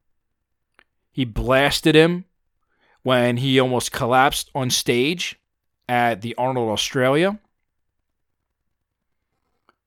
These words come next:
But think about that. If I was Steve Blackman,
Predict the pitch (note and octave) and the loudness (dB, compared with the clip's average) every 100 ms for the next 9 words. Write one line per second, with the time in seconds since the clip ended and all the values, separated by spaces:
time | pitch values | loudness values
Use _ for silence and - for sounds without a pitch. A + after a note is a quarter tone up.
0 | - B3+ F4+ F4+ G3+ C3 - F#2 - _ | -16 -6 -2 0 2 2 0 -10 -10 _
1 | _ _ _ _ _ _ _ _ _ _ | _ _ _ _ _ _ _ _ _ _
2 | _ _ _ - F3+ G#3 E4 F4 - A#3+ | _ _ _ -10 -4 0 2 2 2 -2
3 | C3+ C#3+ F#3 - E4+ | -2 2 2 2 -4